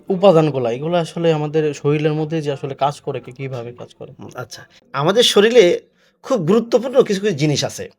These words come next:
Speaker 2: তার মধ্যে একটা হলো অ্যান্টিঅক্সিডেন্ট, আর একটা হলো এনজাইম। এনজাইমের কাজ হলো আমার অর্গানগুলোকে সুস্থ রাখা।
Speaker 1: আচ্ছা।
Speaker 2: প্রত্যেকটা অর্গানে যে আলাদা আলাদা এনজাইম আছে,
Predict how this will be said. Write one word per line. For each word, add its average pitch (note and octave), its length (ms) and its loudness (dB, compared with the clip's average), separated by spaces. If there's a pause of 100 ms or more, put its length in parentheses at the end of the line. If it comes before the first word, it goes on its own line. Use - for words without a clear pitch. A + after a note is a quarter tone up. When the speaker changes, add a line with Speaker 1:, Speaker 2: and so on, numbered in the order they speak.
(1300)
Speaker 2:
তার A3 160 6
মধ্যে A3+ 220 4
একটা F#3+ 240 2
হলো A3+ 300 4 (500)
অ্যান্টিঅক্সিডেন্ট, F3 720 4 (680)
আর E3+ 140 4
একটা E3+ 180 -4
হলো G3 100 -2
এনজাইম। C3 520 4 (1000)
এনজাইমের A#3+ 540 6
কাজ A#3 260 4
হলো G#3 300 0
আমার F3 200 2
অর্গানগুলোকে G#3+ 560 4
সুস্থ - 300 -4
রাখা। G#2 300 -6 (140)
Speaker 1:
আচ্ছা। D3+ 340 -18 (320)
Speaker 2:
প্রত্যেকটা A#3 520 2
অর্গানে G#3 380 2
যে A#3+ 60 2
আলাদা F#3+ 320 4
আলাদা F#3+ 220 2
এনজাইম C3+ 420 2
আছে, - 180 -16